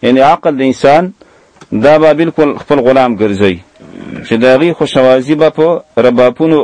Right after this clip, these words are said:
او دغو باندې چې دی هم ډېره زیاته وي. او بیا وایي: «اطراب سنین واحد متماثل سن الشباب الاجمل النسواني.» دا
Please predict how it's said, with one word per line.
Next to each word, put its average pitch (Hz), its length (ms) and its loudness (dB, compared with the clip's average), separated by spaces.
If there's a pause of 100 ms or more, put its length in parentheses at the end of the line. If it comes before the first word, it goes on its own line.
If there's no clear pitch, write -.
او 123 100 2
دغو 131 240 0
باندې 127 260 -2
چې 127 60 -4
دی 127 80 0
هم 127 200 0
ډېره 127 240 2 (160)
زیاته 101 380 0
وي. 80 120 -6 (2000)
او 110 100 0
بیا 151 180 2
وایي: 156 140 0
«اطراب 156 380 -2
سنین 143 300 -2
واحد 143 240 2
متماثل 135 840 0
سن 131 280 0
الشباب 139 420 0
الاجمل 131 420 -2
النسواني.» 110 600 0 (540)
دا 131 500 2